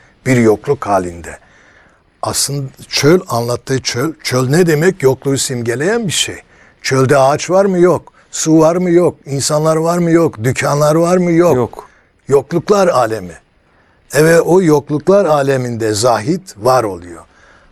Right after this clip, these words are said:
Speaker 1: Aslında çöl olan İslam toplumunun Mevlana'nın yaşadığı dönemdir. Moğollar yokluk haline getirmiştir.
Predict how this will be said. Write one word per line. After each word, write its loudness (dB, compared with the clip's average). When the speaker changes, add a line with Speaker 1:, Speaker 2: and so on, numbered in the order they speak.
Speaker 1:
Aslında -4
çöl -2
olan 0
İslam -2
toplumunun -2
Mevlana'nın 2
yaşadığı -2
dönemdir. -6
Moğollar 0
yokluk -6
haline -8
getirmiştir. -16